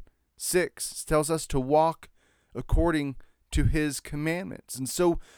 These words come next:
we see th-, just sprinkled throughout the New Testament this idea that the way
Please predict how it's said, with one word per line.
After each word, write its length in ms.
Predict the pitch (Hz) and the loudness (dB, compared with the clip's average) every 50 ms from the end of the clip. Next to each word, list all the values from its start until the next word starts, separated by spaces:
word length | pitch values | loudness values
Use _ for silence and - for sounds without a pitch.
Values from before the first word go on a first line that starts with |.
| - - - | -20 -12 -6
we 220 | - 160 180 170 | -4 -2 -2 -2
see 500 | - - - - - - 233 233 226 202 - - | -2 -4 -4 -4 -4 -2 -2 -2 -2 -4 -4 -4
th-, 120 | - 170 - - _ - _ _ | -6 -6 -6 -6 _ -20 _ _
just 260 | 139 147 131 - - | -12 -10 -8 -8 -8
sprinkled 720 | - - - 175 208 226 233 202 190 160 147 139 120 - | -8 -4 0 2 2 2 2 -2 -2 -2 -2 -2 -2 0
throughout 540 | - - 147 147 123 - - 180 190 190 170 | 4 4 4 4 2 -2 0 2 2 2 2
the 80 | - 170 | 0 -2
New 160 | 151 156 160 | -2 -2 -2
Testament 800 | 151 - - 165 165 160 - - - - 117 101 - - _ - - _ _ _ _ _ _ _ _ _ _ | 0 0 0 0 0 -2 -4 -6 -10 -10 -10 -10 -12 -14 _ -20 -20 _ _ _ _ _ _ _ _ _ _
this 300 | - 131 165 165 - - | 0 2 2 2 2 0
idea 800 | 127 139 160 160 151 135 120 139 185 202 190 147 117 113 113 113 - - _ _ _ _ _ _ _ | -2 0 0 0 0 -2 -2 -2 0 2 2 2 2 0 -2 -6 -12 -18 _ _ _ _ _ _ _
that 400 | - - 156 156 156 151 - - | -2 4 6 6 6 6 4 2
the 80 | - 147 | 0 0
way 520 | 139 143 156 180 190 202 208 220 214 190 | 2 4 6 6 8 8 6 4 2 -4